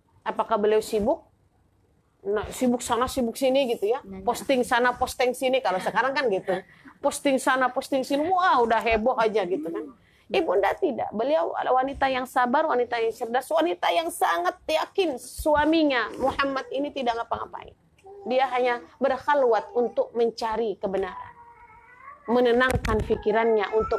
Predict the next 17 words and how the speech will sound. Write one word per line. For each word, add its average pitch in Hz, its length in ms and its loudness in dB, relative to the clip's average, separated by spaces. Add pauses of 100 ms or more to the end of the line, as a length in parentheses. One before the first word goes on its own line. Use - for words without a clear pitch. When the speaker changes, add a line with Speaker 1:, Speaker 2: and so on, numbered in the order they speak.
Speaker 1:
mene-, 208 300 -2
me-, 196 240 -6
mengetahui 202 640 -2
mana 294 300 2
sebenarnya 185 500 -4
kebenaran 175 460 -2
yang 175 160 -6
hakiki. - 520 -10 (1500)
Kemudian 381 380 4
apa 440 160 2
yang 427 160 4
dilakukan 359 480 2
oleh 320 160 2
beliau? 262 500 2 (2750)
Pernah 359 280 4
suatu 320 360 2
kali, 226 480 2